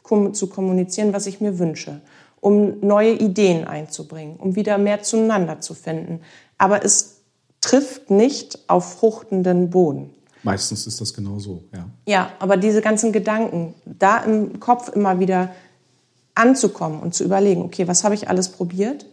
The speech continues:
Speaker 1: Was ist gescheitert? Ähm, wie sind meine Bemühungen aufgenommen worden?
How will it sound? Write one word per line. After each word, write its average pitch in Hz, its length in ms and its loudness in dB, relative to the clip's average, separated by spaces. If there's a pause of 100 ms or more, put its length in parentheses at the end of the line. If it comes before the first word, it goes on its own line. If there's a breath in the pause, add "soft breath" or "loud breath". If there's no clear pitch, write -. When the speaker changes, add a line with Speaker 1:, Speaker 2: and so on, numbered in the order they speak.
Speaker 1:
Was 190 220 0
ist 202 120 -2
gescheitert? 190 800 -4 (480 soft breath)
Ähm, 180 560 -4 (840)
wie 202 140 4
sind 233 200 4
meine 208 220 4
Bemühungen 196 540 0
aufgenommen 202 640 0
worden? 208 460 -4